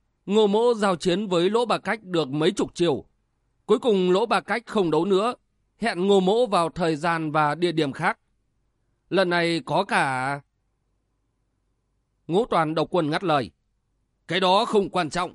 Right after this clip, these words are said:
Chủ yếu là ai gây chuyện trước, đó là kẻ cậy thế lộng hành."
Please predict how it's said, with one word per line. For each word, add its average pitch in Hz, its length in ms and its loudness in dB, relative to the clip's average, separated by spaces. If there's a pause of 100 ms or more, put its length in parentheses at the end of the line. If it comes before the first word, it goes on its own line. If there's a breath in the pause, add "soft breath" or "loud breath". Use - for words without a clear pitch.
(560)
Chủ 233 140 0
yếu 214 420 2
là 190 300 2
ai 190 220 -2
gây 170 160 0
chuyện 139 240 -6
trước, 247 240 -2 (440)
đó 196 280 2
là 233 120 -2
kẻ 156 340 -4
cậy 196 240 -6
thế 170 180 0
lộng 196 220 -2
hành." 139 220 -6